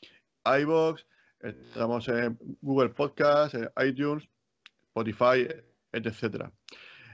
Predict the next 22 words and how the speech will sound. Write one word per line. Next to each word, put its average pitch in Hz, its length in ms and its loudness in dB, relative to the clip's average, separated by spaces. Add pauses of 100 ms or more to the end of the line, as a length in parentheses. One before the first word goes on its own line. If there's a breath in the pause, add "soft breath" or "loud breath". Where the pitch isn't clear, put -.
(140)
Y 139 380 6
bueno, 147 320 4 (160)
comentaste, 120 500 -2 (120)
eh, 120 420 2 (420)
cuáles 147 200 0
son 156 100 0
los 143 80 -2
podcasts 156 240 -6
que 165 80 2
haces 175 300 -4 (300)
y 123 360 -4 (200)
cómo 151 200 2
fue 147 200 2
el 139 60 4
empezar 123 280 0
a 123 40 2
hacer 113 180 -4
podcast, 175 440 -4
cómo 123 240 -4
fue 123 400 0 (400 soft breath)
ese 117 200 -4
salto. 147 440 0